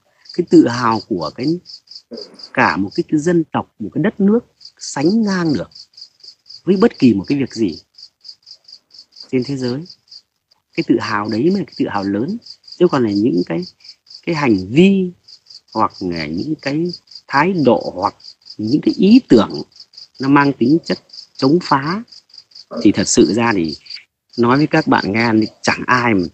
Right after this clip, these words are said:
chẳng đứa nào nó có thể dễ dàng thừa nhận cái thất bại đâu.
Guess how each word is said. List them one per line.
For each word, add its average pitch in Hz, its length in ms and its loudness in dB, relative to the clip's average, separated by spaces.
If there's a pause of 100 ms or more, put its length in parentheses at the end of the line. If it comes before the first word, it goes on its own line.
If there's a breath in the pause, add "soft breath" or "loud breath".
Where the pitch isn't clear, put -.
(320)
chẳng 85 300 0
đứa 113 100 -2
nào 107 260 -2
nó 76 60 -8
có - 140 -16
thể - 200 -10
dễ 90 520 2
dàng 104 360 2
thừa 110 200 4
nhận 92 300 2 (600)
cái - 240 -10
thất - 160 0
bại - 300 0
đâu. 117 120 4